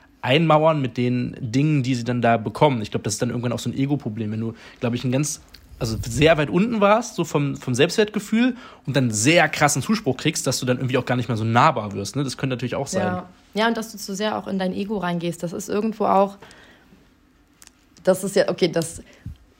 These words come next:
Speaker 2: das kennt jedes Mädchen wahrscheinlich, was ich jetzt sage, aber im Endeffekt, wenn ein Typ einen abserviert hat, irgendwas ist scheiße gelaufen und du stehst wie der letzte Dulli da, weil du dich hast verarschen lassen, betrügen, beklauen, was weiß ich, ähm,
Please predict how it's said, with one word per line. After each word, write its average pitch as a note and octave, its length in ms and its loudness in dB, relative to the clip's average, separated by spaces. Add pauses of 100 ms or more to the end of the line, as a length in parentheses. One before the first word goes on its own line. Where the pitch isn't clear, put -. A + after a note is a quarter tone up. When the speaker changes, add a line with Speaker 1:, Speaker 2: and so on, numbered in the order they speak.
(160)
Speaker 2:
das F#3 140 0
kennt A3+ 220 2
jedes C#4+ 260 2
Mädchen A3 300 2
wahrscheinlich, E3 400 0
was D#3+ 160 -2
ich E3 120 -8
jetzt E3 160 -4
sage, E3+ 260 0
aber F3 160 2
im F3 80 0
Endeffekt, A3 480 -4
wenn F#3 520 2
ein F3+ 80 -2
Typ G3 220 -2
einen D#3+ 120 4
abserviert D#3 460 -2
hat, - 160 -6
irgendwas E3+ 400 -2
ist - 180 -4
scheiße E3+ 260 -2
gelaufen E3 500 -4
und D#3 200 -6 (120)
du E3 220 -2
stehst D#3 400 -2
wie F3 80 -2
der D3+ 200 2
letzte D#3 400 -2
Dulli D#3+ 260 0
da, D#3 260 2
weil D3+ 100 0
du D3+ 80 0
dich D3+ 160 -6
hast D3+ 160 -8
verarschen D#3+ 420 0
lassen, D#3+ 200 -4
betrügen, F3 400 0
beklauen, A#3 340 4
was G#3 160 -2
weiß D#3+ 180 2
ich, F#3+ 240 0 (480)
ähm, F3 500 2